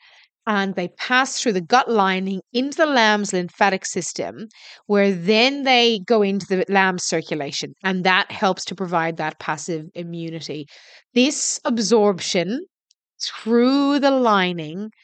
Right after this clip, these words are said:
has, a, again, a short window, four to six hours with, after birth, and then twenty-four hours, it declines rapidly. Like, literally, they will not be able to absorb the, um,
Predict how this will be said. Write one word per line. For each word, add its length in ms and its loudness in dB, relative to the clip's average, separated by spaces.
has, 440 2
a, 120 -2
again, 320 2
a 60 -4
short 280 -2
window, 320 -6
four 160 4
to 80 -4
six 260 -4
hours 540 2
with, 280 0
after 460 2
birth, 440 0
and 220 -2
then 440 0
twenty-four 500 2
hours, 520 4
it 180 -4
declines 540 0
rapidly. 360 -2
Like, 280 0
literally, 480 2
they 160 2
will 120 2
not 260 0
be 120 4
able 200 4
to 140 -6
absorb 680 2
the, 580 0
um, 260 -10